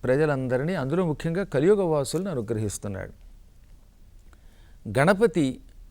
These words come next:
అనేక దివ్య సుగుణములను మనకి తెలియకుండానే తన చరిత్ర ద్వారా అందిస్తున్నాడు ఆయన. ఒకటి, పార్వతీదేవి యొక్క శరీరం మీద ఉన్న మట్టి నుంచి ఆయన ఆవిర్భవించాడు.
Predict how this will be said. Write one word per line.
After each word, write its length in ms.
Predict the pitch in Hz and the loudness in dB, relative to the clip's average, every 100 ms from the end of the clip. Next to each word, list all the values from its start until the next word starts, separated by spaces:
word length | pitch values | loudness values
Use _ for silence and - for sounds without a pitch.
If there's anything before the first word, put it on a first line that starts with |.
| - - - - - - - | -20 -20 -20 -20 -20 -10 -2
అనేక 580 | 120 175 208 226 233 220 | 4 8 8 8 8 6
దివ్య 360 | 151 190 208 | 6 4 4
సుగుణములను 720 | 185 190 190 254 262 254 233 | 4 4 4 6 6 4 6
మనకి 280 | 214 202 175 | 4 4 2
తెలియకుండానే 840 | - 180 196 247 247 226 233 254 | 4 4 6 4 4 4 4 4
తన 220 | 240 208 170 175 | 4 2 4 2
చరిత్ర 300 | 226 226 214 | 4 4 4
ద్వారా 280 | 180 185 | 4 2
అందిస్తున్నాడు 600 | 190 143 135 - 120 107 | 0 -2 -4 -6 -4 -4
ఆయన. 140 | - - - - - - - - - - - - - - 123 | -6 -12 -16 -20 -20 -20 -20 -20 -20 -20 -20 -20 -20 -4 0
ఒకటి, 440 | 156 180 139 - - - - - - - - - - - - - - - - | 2 2 0 -4 -12 -20 -20 -20 -20 -20 -20 -20 -20 -20 -20 -20 -20 -20 -2
పార్వతీదేవి 880 | 156 165 214 240 233 226 196 202 190 | 2 4 6 6 6 2 6 6 6
యొక్క 220 | 202 208 | 4 2
శరీరం 680 | 214 175 165 220 214 196 185 | 0 2 4 6 4 4 2
మీద 200 | 185 170 | 2 2
ఉన్న 180 | 170 160 | 2 2
మట్టి 300 | 139 - 202 | 2 2 0
నుంచి 320 | 214 185 196 | 2 2 2
ఆయన 120 | 156 | 4
ఆవిర్భవించాడు. 840 | 127 143 113 123 113 101 98 90 | 6 4 4 2 2 0 -2 -2